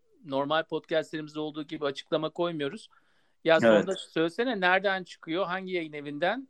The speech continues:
Speaker 1: e, ve başka bir bilgi varsa kitap hakkında ismini
Speaker 2: Evet.
Speaker 1: de söylersen daha rahat aratabiliriz.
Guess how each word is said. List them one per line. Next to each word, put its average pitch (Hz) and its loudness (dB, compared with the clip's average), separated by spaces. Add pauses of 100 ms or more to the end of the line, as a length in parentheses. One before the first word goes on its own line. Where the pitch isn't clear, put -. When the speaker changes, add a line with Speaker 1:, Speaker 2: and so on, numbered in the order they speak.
Speaker 1:
e, 180 -10 (1120)
ve 151 2
başka 156 6
bir 147 0
bilgi 156 0
varsa 160 6
kitap - -4
hakkında 151 -4 (100)
ismini 113 6
Speaker 2:
Evet. - 2
Speaker 1:
de 151 -4
söylersen 165 4 (400)
daha 151 6
rahat 156 0
aratabiliriz. 143 -8